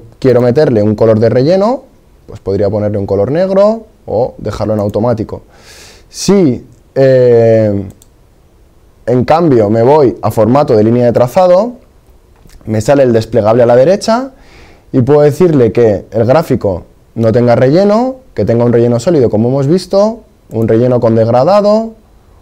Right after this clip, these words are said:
un relleno con imagen o textura o un relleno con una trama determinada que tendríamos que lec-, que seleccionar en el menú de abajo,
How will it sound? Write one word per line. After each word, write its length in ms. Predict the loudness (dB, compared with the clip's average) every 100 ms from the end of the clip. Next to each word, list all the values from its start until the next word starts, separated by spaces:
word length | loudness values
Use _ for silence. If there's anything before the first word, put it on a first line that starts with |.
| _ _
un 160 | -2 0
relleno 380 | 2 2 0
con 160 | 0 0
imagen 320 | 0 -2 -2
o 80 | -4
textura 640 | -4 -4 -2 0 0 0 -8 -20 _ _ _ _ _
o 100 | -2
un 160 | 0
relleno 420 | 2 2 2 0 0
con 120 | -2
una 160 | -2 -2
trama 400 | -2 -2 -6 -8
determinada 680 | -6 -2 -2 -2 -4 -6 -8 -16 -20 _ -12
que 100 | -8
tendríamos 380 | -6 -4 -6 -6
que 80 |
lec-, 320 | -6 -6 -10 -14
que 100 | -8
seleccionar 600 | -4 -4 -4 -4 -6 -8 -12
en 140 | -8
el 80 | -8
menú 320 | -6 -8 -10 -14 -20 -8
de 60 |
abajo, 320 | -6 -6 -10